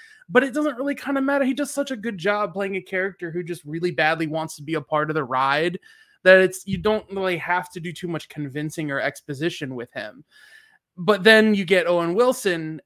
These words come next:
who, uh, you said you thought that his twist was coming from a mile away. I, like, the second, like, I,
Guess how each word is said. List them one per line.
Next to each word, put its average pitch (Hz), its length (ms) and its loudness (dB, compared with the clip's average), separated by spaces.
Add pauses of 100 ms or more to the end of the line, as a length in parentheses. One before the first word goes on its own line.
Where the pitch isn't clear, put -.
(140)
who, 180 380 2
uh, 185 60 2
you 214 260 0
said 175 380 -4
you 175 100 -8
thought 156 320 -2
that 156 180 -6
his 190 520 -4 (160)
twist 165 380 -6
was 160 160 -16
coming 156 280 -4
from 156 200 -8
a 147 80 -4
mile 143 340 -2
away. 139 480 -4
I, 123 140 -8
like, 170 400 -2 (320)
the 175 120 -6
second, 247 680 -4 (260)
like, 196 240 -2 (280)
I, 233 180 -2